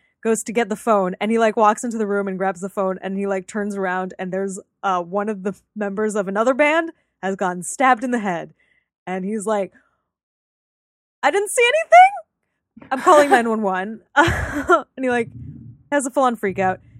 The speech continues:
Speaker 1: Everyone freaks
Speaker 2: Mm-hmm.
Speaker 1: out. The people,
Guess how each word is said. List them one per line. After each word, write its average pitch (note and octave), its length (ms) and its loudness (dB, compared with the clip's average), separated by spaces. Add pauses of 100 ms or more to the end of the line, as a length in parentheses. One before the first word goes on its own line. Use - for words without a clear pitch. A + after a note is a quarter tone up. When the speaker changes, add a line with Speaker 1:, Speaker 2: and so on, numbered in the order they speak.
(160)
Speaker 1:
Everyone C4+ 340 2
freaks A#3 220 4
Speaker 2:
Mm-hmm. F#3+ 60 2
Speaker 1:
out. F3 220 -2 (500)
The G3+ 540 2
people, G#3+ 680 0